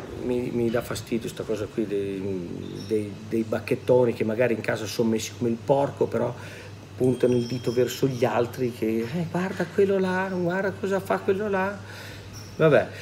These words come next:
ehm, e niente, poi volevo dire, adesso che mi sto allenando per la maratona, il mio dottore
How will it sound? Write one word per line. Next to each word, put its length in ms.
ehm, 1040
e 80
niente, 320
poi 180
volevo 180
dire, 300
adesso 220
che 60
mi 80
sto 140
allenando 280
per 160
la 60
maratona, 580
il 140
mio 120
dottore 920